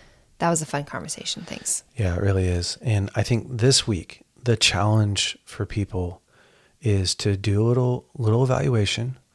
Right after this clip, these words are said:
Speaker 1: Oh, he's giving you a challenge.
Speaker 2: Yeah,
Speaker 1: He's
Speaker 2: yeah.
Speaker 1: giving you some
Speaker 2: I am.
Speaker 1: homework.
Speaker 2: This week I am.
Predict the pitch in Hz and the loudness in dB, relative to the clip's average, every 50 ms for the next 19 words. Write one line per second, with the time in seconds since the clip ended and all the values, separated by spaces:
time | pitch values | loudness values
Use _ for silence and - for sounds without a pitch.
0 | _ _ - 247 262 240 180 160 - 165 165 165 165 160 151 151 - - - 127 | _ _ -6 -4 -2 -2 -2 -2 -4 -6 -4 -4 -6 -6 -6 -4 -6 -6 -4 -4
1 | 196 226 180 131 107 98 92 90 82 82 85 - 175 170 165 - - 107 98 92 | -6 -4 -2 0 2 2 2 2 0 -2 -2 -4 -4 -6 -4 -4 -2 0 0 2
2 | - 196 220 196 - - - - 104 - - - 95 - - 85 80 80 80 | 2 2 2 0 -2 -4 -4 -4 -2 -2 -2 -4 -4 -4 -4 -6 -4 -6 -8